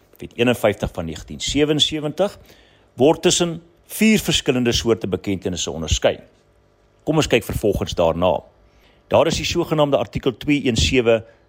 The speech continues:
subartikel een bekentenisse. Bekentenisse aan privaatpersone, vrederegters en landdroste,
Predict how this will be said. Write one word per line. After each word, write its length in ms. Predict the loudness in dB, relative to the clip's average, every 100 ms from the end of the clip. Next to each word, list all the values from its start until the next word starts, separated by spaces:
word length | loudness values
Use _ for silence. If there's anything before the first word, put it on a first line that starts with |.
| _ -6
subartikel 640 | -2 2 0 0 -2 -2 2
een 200 | 2 2
bekentenisse. 720 | -2 -2 -6 -8 -8 -8 -10 -18 -20 -20 _ _ _ _
Bekentenisse 600 | -4 0 0 0 0 2 0
aan 120 | -2
privaatpersone, 960 | -4 0 2 2 0 -4 -2 -2 -4 -8 _ _
vrederegters 1000 | -12 -2 2 4 4 0 -4 -4 -6 -8 _ _ _ _ _ _
en 180 | -6 -2
landdroste, 680 | -2 -2 -4 -6 -2 -2